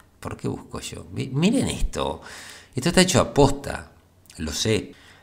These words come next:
Ay, Dios, eso no. ¿Por qué trata permanentemente de mostrar el físico de Mandy?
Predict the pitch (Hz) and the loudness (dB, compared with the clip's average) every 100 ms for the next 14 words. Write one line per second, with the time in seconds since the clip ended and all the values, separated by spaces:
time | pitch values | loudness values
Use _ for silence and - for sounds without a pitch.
0 | - 101 92 78 80 76 - 69 - 69 | 0 2 2 0 -6 -8 -10 -14 -12 -12
1 | 73 69 - - - - - - - - | -12 -12 -16 -20 -20 -20 -20 -20 -20 -20
2 | - - - 92 90 - 117 120 120 107 | -20 -18 -8 -6 -6 -6 2 2 2 0
3 | 107 110 98 98 90 85 85 92 98 92 | -2 -2 -6 -4 -8 -6 -6 -4 -6 -6
4 | - 92 87 87 90 87 - 92 90 - | -6 -6 -4 -6 -6 -8 -4 -4 -4 -10
5 | 95 90 92 90 82 - - 90 98 92 | -10 -4 -2 -2 -6 -8 -10 -4 -4 -4
6 | 82 - 98 - 92 87 80 76 80 80 | -8 -8 -8 -6 -6 -6 -6 -8 -6 -8
7 | 78 73 | -8 -10